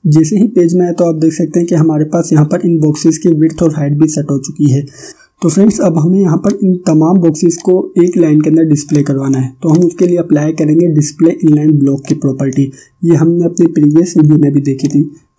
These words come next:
तो आइए अब हम यहाँ पर डिस्प्ले inline block की property apply कर देते हैं। तो आइए पेज में चलते हैं। जैसे ही पेज में आए तो आप देख सकते हैं कि हमारे पास यहाँ पर तमाम boxes एक line के अंदर शो रहे हैं। इसी के साथ साथ अब हम यहाँ पर इन boxes के अंदर margin भी ऐड कर देते हैं। तो हम यहाँ पर इसके अंदर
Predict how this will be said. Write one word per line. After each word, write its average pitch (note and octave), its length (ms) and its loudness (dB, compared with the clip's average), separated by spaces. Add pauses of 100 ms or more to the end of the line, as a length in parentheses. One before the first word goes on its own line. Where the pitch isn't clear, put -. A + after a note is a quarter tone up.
(240)
तो E3 180 0
आइए E3 140 0
अब E3 120 -2
हम E3+ 160 0
यहाँ D3+ 140 2
पर D#3+ 120 0
डिस्प्ले D3+ 400 0
inline D#3 420 2
block C#3+ 240 -2
की F#3 140 0
property D#3+ 480 -2
apply D3+ 260 -2
कर D3+ 140 -2
देते D3+ 260 0
हैं। D3 240 0
तो E3 160 -2
आइए D3 160 4
पेज C#3 240 -2
में C#3 100 2
चलते C3+ 300 -4
हैं। C3 200 -4 (340)
जैसे D#3 260 2
ही F3 140 2
पेज E3 260 0
में E3 120 0
आए D#3+ 60 0
तो D#3+ 140 -2
आप D#3 60 -2
देख D3+ 180 -2
सकते D#3 260 -2
हैं D#3+ 80 0
कि E3 100 -2
हमारे D3 340 0
पास D3+ 260 -4
यहाँ D3 160 2
पर D3+ 160 -6 (120)
तमाम D#3 340 2
boxes D#3 400 -2 (140)
एक D#3+ 180 4
line C#3+ 220 0
के D3 80 -2
अंदर D3+ 180 2
शो C#3 200 -4
रहे C3+ 120 -6
हैं। C#3+ 100 -10 (400)
इसी F#3 140 -4
के F#3 120 0
साथ F3+ 160 0
साथ F3+ 220 -2
अब E3+ 120 0
हम E3+ 180 2
यहाँ D#3+ 120 0
पर F#3 220 -4
इन E3+ 120 2
boxes D#3 340 0
के - 120 -6
अंदर D#3+ 220 0
margin D3 400 2
भी E3 160 4
ऐड D#3 100 -2
कर D3+ 180 0
देते D3+ 240 0
हैं। E3+ 200 2
तो - 720 -8
हम E3 140 4
यहाँ D3+ 120 2
पर D#3+ 120 0
इसके D#3+ 200 0
अंदर D#3+ 240 2